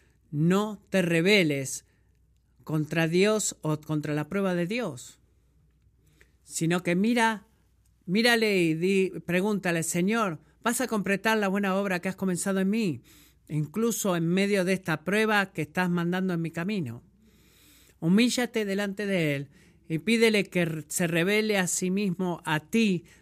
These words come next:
a través de este sufrimiento. Y Él lo hará. Él lo hará como lo ha hecho por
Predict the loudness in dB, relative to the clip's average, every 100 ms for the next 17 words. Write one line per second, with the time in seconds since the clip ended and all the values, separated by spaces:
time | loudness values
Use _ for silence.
0 | -6 -4 -2 0 2 2 0 -4 _ _
1 | -2 0 0 -2 -4 -2 0 0 -2 -6
2 | -14 -20 _ _ _ _ _ _ _ _
3 | -20 -20 _ _ 0 2 2 2 0 -2
4 | -10 _ _ _ _ _ _ _ _ _
5 | _ _ _ _ _ _ _ -2 2 4
6 | 4 4 2 -2 _ -8 -2 0 2 2
7 | 0 -2 -2 -4 -6 _ _ _ _ _
8 | _ -4 -2 -2 -6